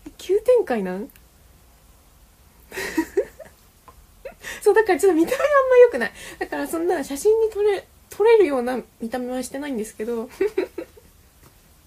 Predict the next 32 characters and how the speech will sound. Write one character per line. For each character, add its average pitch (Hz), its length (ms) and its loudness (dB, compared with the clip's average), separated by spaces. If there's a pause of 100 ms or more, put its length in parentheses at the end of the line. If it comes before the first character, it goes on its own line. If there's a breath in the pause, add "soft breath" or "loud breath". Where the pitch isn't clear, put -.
(1000 loud breath)
待 330 120 -4
っ - 20 -20
て、 254 100 -2
五 247 140 0
十 320 240 -4
八 349 220 -4
分 330 160 -2
だ 240 80 -2
っ 233 40 -4
て。 240 280 -8 (720)
え、 277 100 -16 (220)
急 294 240 -12
な 302 100 -10
裏 302 180 -12
切 285 180 -14
り？ 320 80 -16 (120)
で 277 80 -8
も 254 120 -4
よ 240 100 -6
か 254 80 -10
っ - 20 -8
た、 214 160 -12
み 202 140 -2
ん 254 80 -4
な 302 80 -6
も 269 100 -6
し - 80 -14
て 208 140 -8
る 214 100 -6
ん 220 80 -6
だ 202 100 -8
ね。 196 180 -10